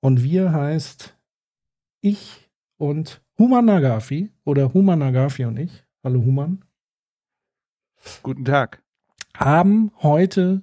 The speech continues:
Speaker 1: wieder einen besonderen Gast mitgebracht. Einen Gast, den ich schon sehr, sehr lange kenne, tatsächlich, und sehr, sehr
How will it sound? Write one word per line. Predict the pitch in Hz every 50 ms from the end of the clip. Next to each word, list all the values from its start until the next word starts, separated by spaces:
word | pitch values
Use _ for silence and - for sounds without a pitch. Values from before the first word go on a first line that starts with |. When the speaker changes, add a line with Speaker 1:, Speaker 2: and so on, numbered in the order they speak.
| - _ -
Speaker 1:
wieder | 143 135 143 160 151 160 160 160 165 170 170 165 - _ _ _ _ _ _ _
einen | - 117 120 131 151 156 151 151 156 156 156 160 156 - - _
besonderen | - 139 127 175 226 269 269 254 233
Gast | 214 226 220 - - - - 139
mitgebracht. | 123 - - - 113 98 104 131 196 - - - - - - _ _ _ _ _ _ _ _ _ _ _ _ _ _ _ _ _ _ _ - -
Einen | - - 143 147 156 143
Gast, | - 143 175 - - -
den | 160 156 156 151
ich | 151 135 - - -
schon | - 156 135 127 131 131 127 -
sehr, | 139 131 117 131 151 156
sehr | 151 143 131
lange | 131 135 131 127 127
kenne, | 127 - - 185 175 165 131 110 123 - - - _ _ _ _ _ _ _ _ _ _ _ _
tatsächlich, | - - 101 - - 113 95 - 117 123 170 - - _ _ _ _ _ _ - - - - - - - _ _ -
und | 131 127 127 120
sehr, | 113 117 131 135 143 143
sehr | 131 127 123 127 127 127 127